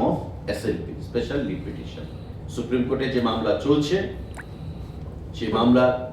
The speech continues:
আগামী কবে রায় দেবে, তার রায়ের গতি প্রকৃতির উপর অনেক কিছু নির্ভর করবে, কিন্তু রাজ্য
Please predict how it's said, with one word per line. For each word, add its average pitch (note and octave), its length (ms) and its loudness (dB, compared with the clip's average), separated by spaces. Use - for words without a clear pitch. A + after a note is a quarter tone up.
আগামী A#2 240 4
কবে A2 180 8
রায় B2+ 220 8
দেবে, C#3 180 4
তার A2 160 2
রায়ের G#2+ 260 6
গতি A2+ 240 2
প্রকৃতির A#2 360 0
উপর A#2 180 2
অনেক A2 160 0
কিছু A#2+ 220 -4
নির্ভর A#2 320 2
করবে, C#3+ 260 0
কিন্তু A#2+ 220 0
রাজ্য B2 180 4